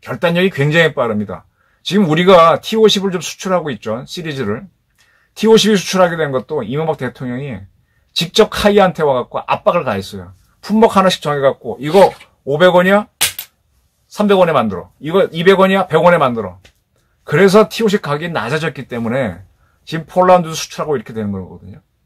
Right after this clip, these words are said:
그 낮춰가지고 카이 망하지 않았고 오히려 흑자가 됩니다. 지금 우리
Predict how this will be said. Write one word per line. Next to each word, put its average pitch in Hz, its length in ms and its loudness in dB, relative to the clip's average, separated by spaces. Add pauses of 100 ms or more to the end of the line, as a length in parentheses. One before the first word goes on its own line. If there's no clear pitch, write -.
(600)
그 208 100 6
낮춰가지고 170 840 2 (120)
카이 208 240 -2
망하지 143 380 0
않았고 131 380 0
오히려 131 340 0 (160)
흑자가 165 340 -4
됩니다. - 460 -12 (1000)
지금 196 240 0
우리 160 460 4